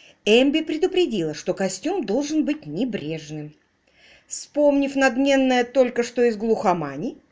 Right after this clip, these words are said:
Квиллер намеренно надел кашемировый пуловер, вещь, долженствующую потрясти всякого, кто знает цену свитеров.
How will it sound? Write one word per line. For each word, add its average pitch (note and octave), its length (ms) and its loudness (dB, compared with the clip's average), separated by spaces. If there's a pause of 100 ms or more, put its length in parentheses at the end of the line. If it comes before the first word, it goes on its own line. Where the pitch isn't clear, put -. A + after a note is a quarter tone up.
(520)
Квиллер G4 380 4
намеренно G#3+ 680 2
надел F3 440 0
кашемировый G3 680 -4
пуловер, D3+ 600 -8 (460)
вещь, C4 380 0
долженствующую G#3+ 1120 -2
потрясти A3+ 520 -6
всякого, E3 640 -6
кто D#3 200 -10
знает F#3 480 -8
цену D3+ 380 -10
свитеров. D3+ 420 -12